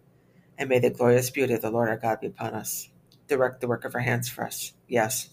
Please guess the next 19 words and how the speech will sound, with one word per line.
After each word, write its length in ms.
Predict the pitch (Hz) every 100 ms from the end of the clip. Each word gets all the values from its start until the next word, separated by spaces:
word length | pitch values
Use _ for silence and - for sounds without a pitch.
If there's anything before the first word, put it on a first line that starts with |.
| -
direct 300 | 120 120 -
the 60 |
work 140 | 110 117
of 120 | 107
our 60 |
hands. 520 | 113 120 120 - - - _ _ _ _ _ _ _ -
Gloria 280 | 135 127 123
Patri, 340 | 123 120 -
Filio, 280 | - 127 123
et 60 |
Spiritui 460 | 123 - 117 113 113
Sancto. 460 | - 98 - - - _ _ - - _
Sicut 380 | - - 147 143
erat 260 | 127 120 123
in 60 |
principio, 460 | 117 - 131 - 123
nunc 220 | 107 110
et 100 | 117
semper, 440 | - 110 - 110